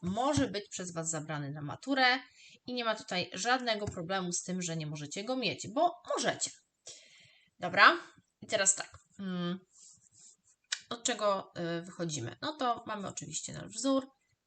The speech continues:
Dziewięćdziesiąt stopni odjąć nasze fi. I teraz uwaga, skoro jesteśmy na półkuli północnej, a Słońce przesunęło się w cudzysłowiu na półkulę północną,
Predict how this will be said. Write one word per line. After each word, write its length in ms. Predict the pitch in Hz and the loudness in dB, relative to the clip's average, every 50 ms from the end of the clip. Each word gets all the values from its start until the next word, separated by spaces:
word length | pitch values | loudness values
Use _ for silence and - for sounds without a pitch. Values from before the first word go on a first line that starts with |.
| _ _ - | _ _ -14
Dziewięćdziesiąt 720 | 185 175 175 165 170 175 175 175 - 160 151 - - - - | -10 -6 -4 -4 -4 -2 -2 -2 -2 -2 -4 -8 -12 -14 -12
stopni 500 | - - - 160 156 - - - - - - - | -10 -6 -6 -6 -6 -8 -10 -14 -14 -12 -8 -6
odjąć 500 | 190 180 165 156 131 139 139 - - - | -4 -4 -4 -6 -8 -10 -8 -10 -8 -8
nasze 420 | 165 160 160 - - - - 170 | -8 -8 -6 -8 -8 -8 -10 -12
fi. 580 | - - - - 277 277 277 269 262 - _ - | -14 -10 -2 2 4 6 6 4 2 -2 _ -2
I 240 | - 339 330 320 330 | 2 2 2 2 2
teraz 380 | - 233 214 196 180 180 - - | 0 0 0 2 0 -2 -2 -6
uwaga, 520 | 170 170 165 165 156 156 170 196 233 277 - - - | -8 -6 -4 -2 -2 0 2 4 4 4 4 2 -2
skoro 460 | - - - - 220 208 202 185 170 - | -2 -2 0 2 2 2 2 0 -2 -2
jesteśmy 480 | - 180 175 - - 170 165 - 156 156 | -4 -2 -2 0 2 2 0 0 -2 -4
na 100 | 160 151 | -8 -8
półkuli 420 | - - - - - - 147 - | -10 -10 -12 -10 -8 -10 -10 -10
północnej, 680 | - - - 285 320 320 294 269 254 - - 240 214 - | -8 -4 -4 -2 0 2 2 0 0 0 -2 -4 -4 -4
a 80 | - 190 | -2 -2
Słońce 400 | - - 175 165 165 - 180 - | -2 0 -2 -4 -6 -6 -8 -8
przesunęło 800 | - - - 262 320 - - 381 359 311 277 269 254 240 240 254 | -6 -2 0 2 4 4 4 2 2 2 2 2 2 2 2 2
się 160 | - 226 220 | 0 0 -4
w 80 | 220 | -6
cudzysłowiu 800 | - - - 233 240 254 277 285 277 - - 240 220 220 220 214 196 | -6 -4 -4 -2 -2 0 0 2 2 2 4 2 2 2 0 -2 -2
na 140 | 180 180 180 | -2 -2 -2
półkulę 540 | - 175 165 160 - - 151 151 - - - | -4 -6 -8 -8 -8 -8 -6 -6 -6 -6 -4
północną, 680 | - 320 311 302 285 269 269 - - 254 240 240 240 | -4 -4 -2 0 0 0 2 0 0 0 0 0 0